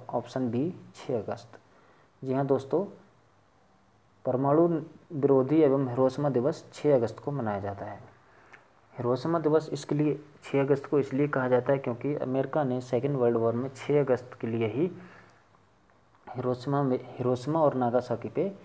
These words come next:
परमाणु बम गिराए थे। Next question आता है हमारा question number three, विश्व वरिष्ठ नागरिक दिवस कब मनाया जाता है? वर्ल्ड सीनियर सिटीजन दिव-, डे कब मनाया जाता है? तो दोस्तों, ऑप्शन हैं आपके पाँच अप्रैल, आठ अप्रैल,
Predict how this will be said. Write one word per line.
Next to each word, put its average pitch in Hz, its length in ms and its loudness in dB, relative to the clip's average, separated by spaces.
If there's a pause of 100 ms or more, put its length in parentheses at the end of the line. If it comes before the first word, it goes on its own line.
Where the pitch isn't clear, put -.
(240)
परमाणु 120 360 2
बम 131 240 0
गिराए 101 400 -2
थे। - 80 -14 (1500)
Next 135 320 -4
question 156 260 2
आता 151 220 4
है 127 60 4
हमारा 127 280 2
question 139 340 -4
number 135 200 2
three, 135 460 -4 (640)
विश्व 165 320 0
वरिष्ठ 143 400 2
नागरिक 131 380 6
दिवस 131 380 4
कब 139 100 6
मनाया 113 240 -2
जाता 104 260 -8
है? - 160 -10 (1040)
वर्ल्ड 151 320 6
सीनियर 156 360 -2
सिटीजन 123 420 -2
दिव-, 113 220 0 (400)
डे 131 360 2
कब 131 120 4
मनाया 107 240 -2
जाता 101 280 -6
है? 107 120 -10 (180)
तो 117 80 -6
दोस्तों, 127 400 -2
ऑप्शन 127 260 -2
हैं 131 180 -2
आपके 127 260 -2
पाँच 117 320 2
अप्रैल, 139 380 4 (580)
आठ 123 200 2
अप्रैल, 131 400 2